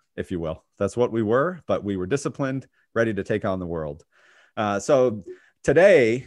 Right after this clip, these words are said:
uh, through thirty-four years of human resources, uh, from, which included twenty-six years in the Army, uh, ten of that was in the White House under Presidents Bush and President Obama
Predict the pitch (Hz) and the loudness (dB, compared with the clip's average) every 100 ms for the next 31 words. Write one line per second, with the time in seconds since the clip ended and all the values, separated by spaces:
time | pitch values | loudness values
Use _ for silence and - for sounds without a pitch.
0 | - 135 123 120 147 139 135 127 - 160 | -10 -2 2 2 0 0 2 0 0 0
1 | 156 151 143 151 143 127 131 131 120 117 | 2 -2 -2 0 2 2 0 0 -2 -4
2 | 101 - 131 107 110 123 117 98 - 95 | -6 -4 -4 -4 -4 -2 -2 -2 -2 -6
3 | 101 - _ _ _ 113 104 98 90 120 | -6 -16 _ _ _ 0 0 0 -2 -2
4 | 98 87 - 139 110 120 101 143 123 113 | -4 -6 -12 -4 -2 -2 -4 -2 0 -2
5 | 98 - 127 117 123 107 117 110 101 98 | -4 -6 -4 -4 -8 -8 -4 -4 -4 -6
6 | 98 98 101 107 101 _ _ _ - 98 | -4 -2 -2 -4 -8 _ _ _ -10 -6
7 | 95 87 - _ _ _ _ _ _ _ | -6 -8 -12 _ _ _ _ _ _ _
8 | _ - 131 127 120 113 113 113 - - | _ -4 -2 0 0 2 4 2 -2 -8
9 | 98 95 95 101 92 98 101 104 101 - | -4 -4 -4 -6 -2 -2 0 -2 -4 -10
10 | _ _ _ - 104 101 95 92 90 107 | _ _ _ -8 -2 0 2 0 -2 -2
11 | 98 98 - 101 95 - - 101 101 101 | -2 -8 -6 -4 -4 -6 -10 -10 -6 -6
12 | 95 92 92 85 90 98 | -6 -8 -8 -6 -6 -6